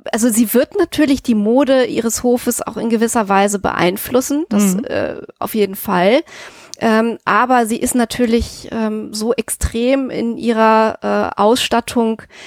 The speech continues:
Speaker 1: äh, dass, dass es einem immer so ein bisschen überhöht vorkommt. Also es wird wahrscheinlich, äh, sich kein Adliger, äh,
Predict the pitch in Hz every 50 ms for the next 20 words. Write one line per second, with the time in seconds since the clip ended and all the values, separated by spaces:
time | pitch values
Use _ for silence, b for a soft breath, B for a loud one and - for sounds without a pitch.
0 | B B B - 214 214 214 - - 214 - - - - 202 196 - 208 - -
1 | - - - 208 208 - - 214 220 214 202 190 - 208 - - 214 - 202 196
2 | 196 196 202 202 202 196 - - - 202 185 185 - - 180 185 - 196 202 202
3 | 202 196 - - - - - - - 202 220 - 220 196 208 208 - - - -
4 | - 196 220 214 - - - 208 214 226 - - - 202 214 208 - 208 214 208
5 | - 208 208 208 202 B B B B B B B B _ - 214 208